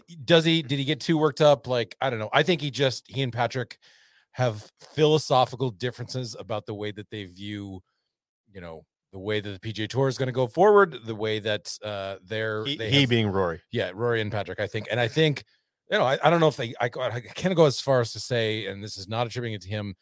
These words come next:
Speaker 1: they don't like each other, but I think that there's some tension there. I think that played into the fact of, like, "I don't wanna lose to this fucking guy." And
Speaker 2: Again.
Speaker 1: again, again. And he did. And that must have been super frustrating, that moment. They were, they were one up on sixteen T.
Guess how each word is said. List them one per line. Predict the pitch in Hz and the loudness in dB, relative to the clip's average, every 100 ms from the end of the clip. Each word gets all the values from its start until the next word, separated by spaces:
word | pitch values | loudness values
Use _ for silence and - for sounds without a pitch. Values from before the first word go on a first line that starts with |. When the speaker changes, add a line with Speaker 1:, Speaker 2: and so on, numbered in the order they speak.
| _ 117 | _ -8
Speaker 1:
they | 110 | -2
don't | 123 131 110 | 2 2 2
like | 117 135 | -2 -2
each | - | -2
other, | 156 165 165 _ _ _ - | 0 2 0 _ _ _ -4
but | 123 | -2
I | 104 | 0
think | 151 139 | -2 -2
that | 135 | 0
there's | 127 113 | 0 -2
some | 113 104 | -4 -4
tension | 147 147 165 | -4 -2 0
there. | 165 | 0
I | 120 | 0
think | 120 | -4
that | 95 98 | -6 -8
played | - 127 139 131 | -8 -4 -2 -2
into | 127 120 | -4 -4
the | 110 | -6
fact | - 110 - | -4 -6 -8
of, | 101 | -12
like, | 104 - | -12 -10
"I | 95 - | -10 -2
don't | 127 143 | 2 2
wanna | 143 | 2
lose | 123 120 113 | 0 -2 -2
to | 98 | -6
this | 87 95 | -8 -8
fucking | - 95 - 92 | -6 -8 -8 -10
guy." | 85 80 76 _ _ _ _ 104 | -8 -8 -10 _ _ _ _ -2
And | 120 | 0
Speaker 2:
Again. | 101 87 - _ - | 0 -2 -14 _ -12
Speaker 1:
again, | 104 107 95 | -6 -4 -4
again. | 98 123 123 101 | -4 0 0 0
And | 95 113 | -6 -8
he | 113 | 2
did. | 190 135 113 110 _ _ _ | 4 4 2 -6 _ _ _
And | 104 131 | -2 4
that | 156 | 4
must | 156 151 | 4 0
have | 143 | 0
been | 131 | -2
super | - 156 156 151 | -2 -6 -2 -2
frustrating, | 127 135 120 131 120 | 0 -2 -2 -4 -6
that | 110 | -4
moment. | 113 107 98 | -2 -4 -4
They | |
were, | 92 95 | -8 -8
they | 95 | -10
were | |
one | 90 107 117 | -6 -2 0
up | 117 | 0
on | 113 110 107 | -4 -6 -8
sixteen | - 117 - 120 110 | -10 -10 -10 -8 -8
T. | 113 107 101 | -8 -8 -8